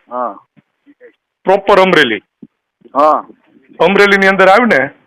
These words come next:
Speaker 1: હા.
Speaker 2: એટલે ગમે એને પૂછજે કે લાઇબ્રેરી ક્યાં આવી.
Speaker 1: હા.
Speaker 2: બરાબર? લાઇબ્રેરીથી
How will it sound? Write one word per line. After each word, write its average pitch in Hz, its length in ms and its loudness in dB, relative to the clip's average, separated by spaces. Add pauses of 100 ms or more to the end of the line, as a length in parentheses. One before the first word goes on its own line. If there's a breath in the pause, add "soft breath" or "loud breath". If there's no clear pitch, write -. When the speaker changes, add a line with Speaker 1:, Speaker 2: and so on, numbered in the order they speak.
(560)
Speaker 1:
હા. 143 240 0 (400)
Speaker 2:
એટલે 196 460 2
ગમે 185 400 -2
એને 202 140 0
પૂછજે 165 520 -2 (420)
કે 147 140 -2
લાઇબ્રેરી 180 520 2
ક્યાં 151 200 0
આવી. 110 260 -2 (680)
Speaker 1:
હા. 117 380 -8 (200)
Speaker 2:
બરાબર? 208 260 0
લાઇબ્રેરીથી 190 880 -2